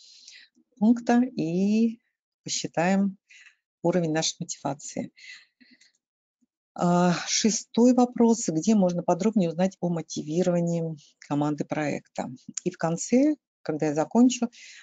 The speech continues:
а, буду отвечать на ваши вопросы. А, у нас семинар длится сорок пять минут. Я планирую примерно тридцать — тридцать пять минут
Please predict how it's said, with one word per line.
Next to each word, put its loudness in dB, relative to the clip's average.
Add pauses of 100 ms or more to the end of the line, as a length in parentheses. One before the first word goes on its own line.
(100)
а, -4
буду 0
отвечать -2
на -6
ваши -2
вопросы. -6 (800)
А, 0
у 4
нас 4
семинар 2
длится -4
сорок -2
пять 0
минут. 4
Я -2
планирую -2
примерно -4
тридцать — -4
тридцать -8
пять -4
минут -2